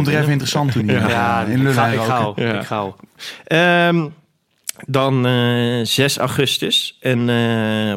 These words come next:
Speaker 2: prachtige sport gebeurde iets, eh, heel tragisch. Onze, eh, Nederlandse sprinter, Groenewegen, die reed een collega de boarding in, Fabio Jacobsen. En die moest daarna,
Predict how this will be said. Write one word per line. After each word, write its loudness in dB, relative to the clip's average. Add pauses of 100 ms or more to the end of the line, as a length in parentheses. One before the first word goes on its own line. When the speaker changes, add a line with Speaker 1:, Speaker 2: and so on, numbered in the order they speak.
Speaker 2:
prachtige -2
sport -2
gebeurde -2
iets, -8
eh, 0 (400)
heel 2
tragisch. -2 (500)
Onze, 0 (760)
eh, -8
Nederlandse 0 (460)
sprinter, 0 (380)
Groenewegen, 0
die 0 (420)
reed 2
een -2
collega 2
de 0 (320)
boarding 0
in, -6
Fabio 2
Jacobsen. -4
En -4
die -2
moest -2
daarna, 0